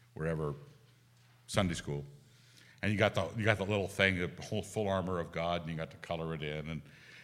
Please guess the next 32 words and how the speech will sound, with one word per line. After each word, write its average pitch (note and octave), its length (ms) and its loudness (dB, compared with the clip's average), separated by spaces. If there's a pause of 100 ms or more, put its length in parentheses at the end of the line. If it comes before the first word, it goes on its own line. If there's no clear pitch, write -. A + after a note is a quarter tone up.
(140)
and E2+ 180 -4
the F2+ 60 -4
teacher E2+ 340 -4
was D#2+ 180 -6
gonna D#2+ 180 -4
tell D#2+ 240 -4
you E2 120 -2
what E2 180 -4
the F#2+ 60 -4
shield E2 540 -2
was, D#2+ 220 -6
this, D#2 200 -6
that, D2+ 220 -8
and D#2+ 100 -8
the D2 80 -6
other D2+ 140 -10
thing. D#2+ 200 -8 (180)
Well, B2+ 260 4 (240)
those C3+ 220 6
things A#2 300 6
are G2+ 320 10 (400)
really, G2 540 6
um, D#2+ 280 4 (960)
um, C#2 580 0 (1200)
valuable, C3+ 520 12 (880)
but C3 160 12
here's E3+ 200 12
another D3 400 8
image C#3 640 4 (220)
that A2+ 360 8 (1800)
God's A#2+ 320 -2
favor, G2+ 540 0